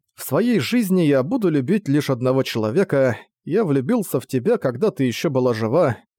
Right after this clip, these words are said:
а после твоей смерти эти чувства стали воспоминаниями. Если бы ты была жива,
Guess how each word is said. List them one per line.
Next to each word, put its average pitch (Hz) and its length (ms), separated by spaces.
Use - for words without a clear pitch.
а 123 120
после - 280
твоей 131 240
смерти 190 400
эти 123 140
чувства 127 380
стали 147 260
воспоминаниями. 123 1080
Если - 300
бы 123 120
ты 135 100
была 120 240
жива, 117 440